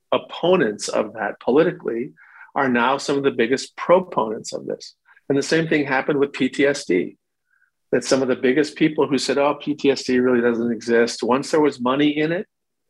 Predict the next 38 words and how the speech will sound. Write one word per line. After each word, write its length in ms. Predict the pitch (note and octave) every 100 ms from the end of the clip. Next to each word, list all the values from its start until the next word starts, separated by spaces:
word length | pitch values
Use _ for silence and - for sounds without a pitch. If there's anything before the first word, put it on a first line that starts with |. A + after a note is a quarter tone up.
| -
twenty 240 | D3 C#3+
years 200 | C#3+ C3+
later, 460 | C3 D3+ - A#3+ - - - -
all 140 | A#2
of 60 | C#3+
a 60 | C#3+
sudden 480 | - D#3 F#3 - _ _ -
they're 220 | B2 B2+
at 120 | C3
the 60 | B2+
top 280 | - C3+
of 60 | D#3
the 60 | C3+
dominance, 460 | A#2 B2 C#3+ C#3+ - -
dominance 420 | - A#2 C#3+ D3+ -
hierarchy 500 | D3+ D#3 E3 - G2
and 120 | A#2+
the 60 |
funding 440 | A#2+ - F3+ G#3 C3
hierarchy 640 | A2 A2 G2 - - B2+
of 240 | C3 B2
the 160 | C3 B2 _ C#3+
National 380 | B2+ A#2+ - C3
Centers 320 | - A#2+ A#2
for 100 | A#2+
P 200 | - A#2+
T 120 | B2
S 200 | A#2+ -
D. 160 | - E2 _ _ _ _ _ _ _ _ _ -
It's 160 | C#3+
just, 220 | G3 -
that's 220 | - F3 -
just 160 | G3+
the 60 | F#3
way 120 | E3
this 140 | D3+
stuff 200 | - B2+
works. 440 | - F2 - -